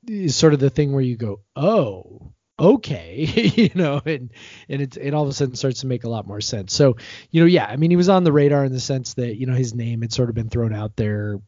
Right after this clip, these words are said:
in the, you know, particularly from the national guys,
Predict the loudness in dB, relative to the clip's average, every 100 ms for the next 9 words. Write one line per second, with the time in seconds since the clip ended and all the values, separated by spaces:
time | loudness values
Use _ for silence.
0 | -8 -6 -4 -4 -6 -6 -6 -6 -4 -4
1 | 2 4 6 4 4 0 0 -4 -6 -4
2 | -4 0 0 2 0